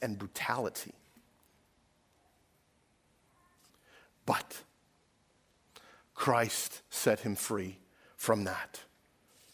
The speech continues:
from that nature, Second Corinthians five, "Therefore, if anyone is in Christ, he is a new creation.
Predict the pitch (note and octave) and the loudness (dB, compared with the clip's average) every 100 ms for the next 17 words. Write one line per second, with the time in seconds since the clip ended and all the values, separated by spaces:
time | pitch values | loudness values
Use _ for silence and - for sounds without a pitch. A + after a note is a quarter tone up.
0 | _ - B2+ B2 B2+ C3 B2+ - G2 F2+ | _ 2 6 6 6 4 4 2 -2 -4
1 | - - - - C#3 C3+ D3 C3 B2+ A#2 | -12 -12 2 6 6 4 2 4 2 0
2 | - A#2+ G#2+ G#2+ C#3 C#3+ D3 C3+ B2+ - | 4 6 6 6 6 6 6 6 6 0
3 | - - D3+ E3 D#3+ D#3 C3+ C3+ B2 D3 | -4 2 6 8 8 6 4 0 6 8
4 | B2+ - C3+ A#2+ A#2+ C3 B2+ - C3 B2 | 8 4 2 4 4 4 2 2 4 4
5 | A2+ A#2 | 2 -4